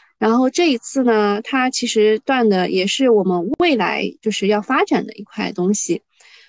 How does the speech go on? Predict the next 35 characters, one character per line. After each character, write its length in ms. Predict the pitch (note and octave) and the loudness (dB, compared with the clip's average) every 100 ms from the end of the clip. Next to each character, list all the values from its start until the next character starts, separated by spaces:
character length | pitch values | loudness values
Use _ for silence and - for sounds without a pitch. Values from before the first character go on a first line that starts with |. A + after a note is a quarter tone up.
| _ | _
它 140 | - D4+ | -4 0
这 140 | D#4 | 0
四 160 | C#4+ C#4+ | 0 -2
项 200 | C#4 C4 | -2 -2
技 180 | - C4 | -2 -2
术 220 | - G#3+ | 0 -2
分 380 | G#3+ B3 C4+ D4 | -2 -2 -2 0
别 260 | F#3+ F3 | 0 0
是 560 | G3+ - A3+ G3+ F#3 - _ _ _ | -2 0 2 2 2 -4 _ _ _
对 240 | A3+ A3 G#3 | 0 2 0
设 260 | - D4+ A#3+ | 0 0 0
计 440 | - A3+ G3+ - - | -2 -2 -2 -2 -6
这 140 | G#3+ | -4
个 120 | G3+ | -2
G 220 | F#3 - A3 | -4 0 2
A 240 | A#3 B3+ | 2 0
A 360 | - B3 B3+ - | -2 -2 -2 0
F 200 | B3+ C4 | -2 -2
E 180 | - A#3+ | -4 -4
T 260 | - C4+ A3 | -2 -4 -2
结 220 | G3 F3+ | 0 0
构 260 | G#3+ G3+ | 0 0
集 140 | F3+ A3 | 0 -2
成 160 | A3 | -2
电 180 | A3+ A3 | 2 2
路 140 | G#3 F#3+ | 2 0
所 240 | - E3+ | -4 -4
必 160 | - A3 | -2 -4
须 220 | - A3+ | 0 0
的 180 | G3+ - | 0 0
E 100 | A3 | -2
D 140 | A#3 | 0
A 140 | A#3+ B3+ | 0 0
软 260 | A3+ F3 F#3 | 0 -4 -6
件 300 | - B3 - | -2 0 -2